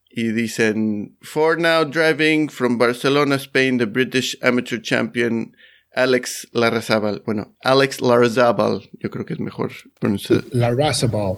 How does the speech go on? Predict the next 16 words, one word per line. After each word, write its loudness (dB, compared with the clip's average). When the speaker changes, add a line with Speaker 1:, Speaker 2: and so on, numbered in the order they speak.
Speaker 1:
Larrazábal, 0
sí, -2
cierto. 0
<laughs> 4
¿Cómo 0
fue 0
esa 0
experiencia? 2
¿Estabas 0
nervioso? 2
Es-, -2
¿la 2
disfrutaste? -2
Speaker 2:
Estaba 2
muy 0
nervioso. 0